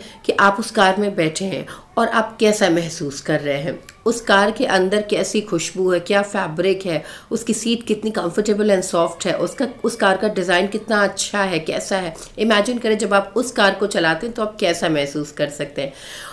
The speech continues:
और जब आप उस कार को अपने हाथों से साफ़ करते हैं तब आप कैसा महसूस करते हैं। तो जितना ज़्यादा आप अपनी इच्छा के बारे में डिटेल से विजुअलाइज करते हैं,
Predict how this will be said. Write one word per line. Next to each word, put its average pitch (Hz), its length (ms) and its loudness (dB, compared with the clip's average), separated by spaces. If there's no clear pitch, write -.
और 214 180 6
जब 233 220 6
आप 247 180 6
उस 240 120 2
कार 220 220 6
को 277 120 0
अपने 220 280 2
हाथों 190 360 2
से 254 160 2
साफ़ 165 340 0
करते 170 260 2
हैं 196 160 -2
तब 247 180 4
आप 254 200 2
कैसा 180 280 4
महसूस 160 440 0
करते 143 300 -2
हैं। - 280 -6
तो 214 80 6
जितना 214 380 -2
ज़्यादा 226 300 4
आप 214 300 4
अपनी 226 260 0
इच्छा 202 320 2
के 220 140 -2
बारे 196 220 0
में 202 200 0
डिटेल 185 360 2
से 220 120 -4
विजुअलाइज 175 560 0
करते 165 340 -4
हैं, 190 200 -4